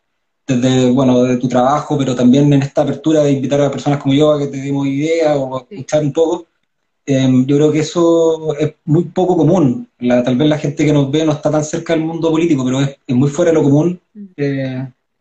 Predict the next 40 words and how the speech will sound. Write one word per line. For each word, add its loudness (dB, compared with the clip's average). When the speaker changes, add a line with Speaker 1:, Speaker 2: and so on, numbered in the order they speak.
Speaker 1:
que 0
una 4
persona -2
que 2
tenga 0
oportunidad 2
de 0
incidir 0
lo 2
haga 2
tan -2
generosamente. -2
Entonces, -10
ojalá 0
que, -2
que 0
las 0
personas -2
que 0
nos 2
ven -2
se -6
animen, 4
que 0
te 0
revisen 0
tu 0
página 0
o -2
tu, -6
tus -10
perfiles, 0
eh, -6
y 0
que 2
creo 4
que 2
todavía 2
podemos, 2
em, 0